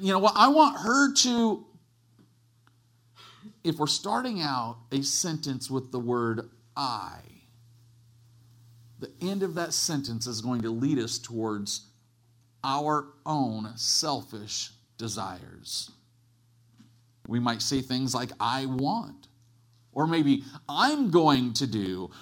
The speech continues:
or, "I think I will," or, "I know what's good for me." Maybe,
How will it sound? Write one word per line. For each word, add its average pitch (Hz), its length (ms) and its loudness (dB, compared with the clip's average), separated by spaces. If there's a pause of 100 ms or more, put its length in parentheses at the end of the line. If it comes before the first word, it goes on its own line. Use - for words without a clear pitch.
or, 302 460 4
"I 381 320 -2 (240)
think 294 280 2
I 175 280 4
will," 127 760 2 (640)
or, 208 280 6 (220)
"I 392 220 0
know 359 180 6
what's 220 320 4
good 156 380 2
for 170 180 2
me." 220 560 0 (2250)
Maybe, 185 520 -4